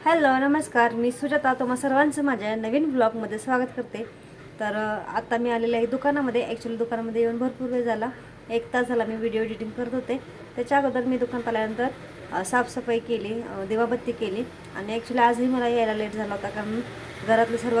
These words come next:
कामं उरकून यायचं होतं आणि आज पण कामगारांना जेवण वगैरे बनवलं होतं. So ते बनवून झाल्यावरती आमचा डबा घेऊन आले. अहो, काय अजून जेवायला आलेले नाहीत आणि मी जे काल दोन ब्लाऊज शिवले ते दाखवायला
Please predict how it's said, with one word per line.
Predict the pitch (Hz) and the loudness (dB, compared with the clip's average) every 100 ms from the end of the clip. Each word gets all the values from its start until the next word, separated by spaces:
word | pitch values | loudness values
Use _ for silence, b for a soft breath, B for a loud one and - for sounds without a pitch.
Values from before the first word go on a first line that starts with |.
| 233 | 2
कामं | 240 220 226 | 2 2 -2
उरकून | 214 214 214 | -4 -4 -4
यायचं | 214 190 196 | -2 -4 -4
होतं | 185 214 240 - - - 202 | -6 -6 -10 -14 -14 -12 -6
आणि | 208 | 0
आज | 220 226 | 0 0
पण | - 233 | -4 -2
कामगारांना | 247 233 208 202 202 | 0 0 0 -2 -2
जेवण | 202 233 226 | 0 2 2
वगैरे | 226 214 214 | -2 -4 -4
बनवलं | 196 196 185 | -4 -4 -4
होतं. | 190 294 - - - - - | -4 -6 -8 -16 -14 -12 -8
So | 226 220 | -6 2
ते | 233 226 233 | 4 6 6
बनवून | 233 226 226 226 | 4 0 0 -2
झाल्यावरती | 226 208 208 202 254 - - - - | -2 -4 -6 -4 -6 -6 -16 -18 -12
आमचा | - 208 233 | -8 -4 -2
डबा | 233 240 | 2 2
घेऊन | 233 226 | 4 2
आले. | 226 208 | 0 -2
अहो, | 208 208 | -4 -4
काय | 220 220 220 | -4 -2 -2
अजून | 214 | -4
जेवायला | 220 208 214 | -4 -4 -4
आलेले | - 262 254 233 | -2 0 0 -2
नाहीत | 240 247 - - - - | -4 -8 -18 -20 -20 -12
आणि | 196 | -8
मी | 208 226 | -4 -4
जे | 220 | -2
काल | 240 247 233 | 0 2 2
दोन | 226 226 | 2 0
ब्लाऊज | 226 214 214 | 0 -2 -2
शिवले | - 262 208 | -4 -4 -4
ते | 185 | -6
दाखवायला | 190 233 233 220 | 0 0 0 -6